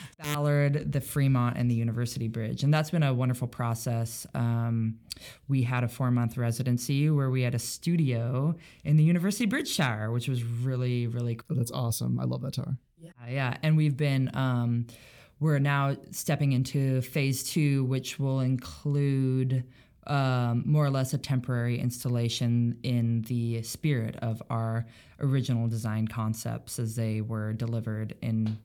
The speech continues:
Speaker 1: back at the beginning of two thousand seventeen.
Speaker 2: That's awesome.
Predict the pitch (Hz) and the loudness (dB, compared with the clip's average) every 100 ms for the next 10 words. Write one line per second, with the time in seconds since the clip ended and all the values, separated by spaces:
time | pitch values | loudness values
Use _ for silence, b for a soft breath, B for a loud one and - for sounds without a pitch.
0 | - 110 110 139 - 113 110 107 110 - | -8 -10 -8 -10 -8 -6 -4 -4 -6 -10
1 | _ - B B - 131 131 120 117 113 | _ -20 B B -6 0 2 4 4 2
2 | 113 - 123 113 107 110 110 120 110 - | -2 -4 -4 -2 -2 -2 -4 -4 -6 -6
3 | - 113 - _ _ _ _ - 113 110 | -10 -12 -16 _ _ _ _ -10 -2 2
4 | 156 - 147 | 2 0 -6